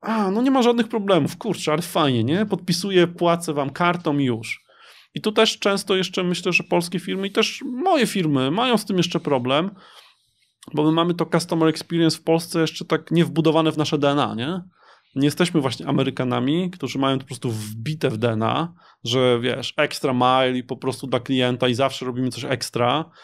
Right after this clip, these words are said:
Tylko no okej, nie, ale przecież nie mówili, że tego chcą. Nie, no kurczę, no nie mówili, że tego chcą, ale come on, pomyśl, no nie chciałbyś tego, nie? Nie przydałoby się to, e, albo czy ta umowa nie jest za długa? No może jest, nie? Jakby trzeba o tym myśleć, ale to się wszyscy tego uczymy, myślę, w Polsce.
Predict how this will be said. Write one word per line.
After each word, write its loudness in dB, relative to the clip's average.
Tylko -4
no -8
okej, 4
nie, 4
ale 4
przecież -4
nie 4
mówili, 6
że 2
tego -6
chcą. -10
Nie, -2
no -4
kurczę, -2
no 4
nie 6
mówili, 8
że 6
tego 4
chcą, 4
ale 8
come 6
on, 8
pomyśl, 6
no 2
nie 6
chciałbyś 4
tego, 4
nie? 4
Nie 2
przydałoby 2
się -2
to, -2
e, 0
albo 2
czy -2
ta 4
umowa 6
nie 6
jest 8
za 4
długa? 2
No -6
może 2
jest, 2
nie? -4
Jakby -2
trzeba 2
o 4
tym -2
myśleć, 2
ale 4
to -2
się -4
wszyscy 0
tego 2
uczymy, 0
myślę, -10
w -16
Polsce. -10